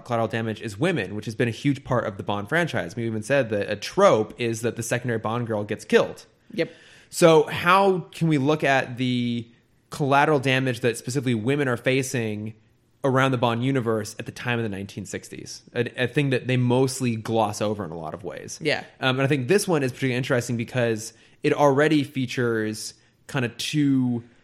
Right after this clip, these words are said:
Speaker 1: prominent women in the form of, uh, Tatiana Romanova, the main Bond girl, and then Rosa Klebb, who's kind of the overarching villain.
Speaker 2: Which, frankly, for a,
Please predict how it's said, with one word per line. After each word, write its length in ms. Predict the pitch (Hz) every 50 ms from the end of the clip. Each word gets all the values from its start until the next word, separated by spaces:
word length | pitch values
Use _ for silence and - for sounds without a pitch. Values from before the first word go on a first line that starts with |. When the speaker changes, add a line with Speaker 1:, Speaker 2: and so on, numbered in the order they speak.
| _ _ _
Speaker 1:
prominent 540 | - - - - 151 147 139 135 135 120 107
women 480 | 113 117 127 127 120 110 107 104 101 104
in 120 | 87 101 110
the 40 | 110
form 240 | - 123 113 110 107
of, 300 | 104 104 101 98 107 - - -
uh, 280 | - 107 104 98 95 90
Tatiana 460 | - - 135 127 123 - 123 113 110
Romanova, 460 | 107 107 104 104 104 107 104 104 107 98
the 60 | 98
main 180 | 101 95 95
Bond 300 | 101 110 127 139 135 127
girl, 180 | 113 117 110 110
and 100 | 104 104
then 160 | 104 101 98 98
Rosa 260 | 104 101 101 107 98
Klebb, 280 | - - 104 98 92 104
who's 160 | 104 104 101
kind 200 | - - 101 98
of 80 | 101 -
the 80 | -
overarching 680 | 98 98 101 98 87 87 - - - 95 95 87 87 92 - _ - - - _ _ _ _
villain. 420 | - 101 110 101 85 76 76 71 71
Speaker 2:
Which, 320 | - 196 214 226 220 - - - _ _ _ _ _
frankly, 560 | - - 262 269 339 - - 208 175 175 151
for 260 | 147 - - 185 180
a, 140 | 170 156 147